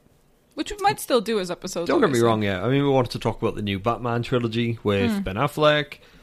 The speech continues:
Speaker 2: Uh, we wanted to talk about the Cosmere, which is Brandon Sanderson's books being turned into films, T V shows. Uh, and recently we wanted to talk about The Voyage of Doctor Dolittle,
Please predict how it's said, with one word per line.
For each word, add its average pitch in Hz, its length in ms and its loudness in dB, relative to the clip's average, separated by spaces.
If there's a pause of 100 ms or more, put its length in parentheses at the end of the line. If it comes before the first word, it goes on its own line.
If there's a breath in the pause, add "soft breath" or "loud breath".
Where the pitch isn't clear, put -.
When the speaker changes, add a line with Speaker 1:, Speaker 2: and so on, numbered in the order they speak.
(180 soft breath)
Speaker 2:
Uh, 101 200 0
we 120 120 2
wanted 107 220 -2
to 104 40 -12
talk 98 220 -8
about 87 160 -8
the - 40 -14
Cosmere, 127 640 2
which 127 160 -4
is 101 60 -10
Brandon 95 320 -10
Sanderson's 104 600 -6
books 107 260 -2
being 90 240 -4
turned 92 260 -2
into 92 640 -2 (220 soft breath)
films, 95 320 0
T 92 180 -6
V 113 140 0
shows. 117 500 2 (440 loud breath)
Uh, 92 320 -2
and 101 120 -4
recently 104 280 -2
we 95 100 -2
wanted 92 240 -2
to - 60 -18
talk 92 240 -6
about 90 200 -8
The 113 80 0
Voyage 170 400 8
of 156 120 2
Doctor 143 340 2
Dolittle, 127 560 2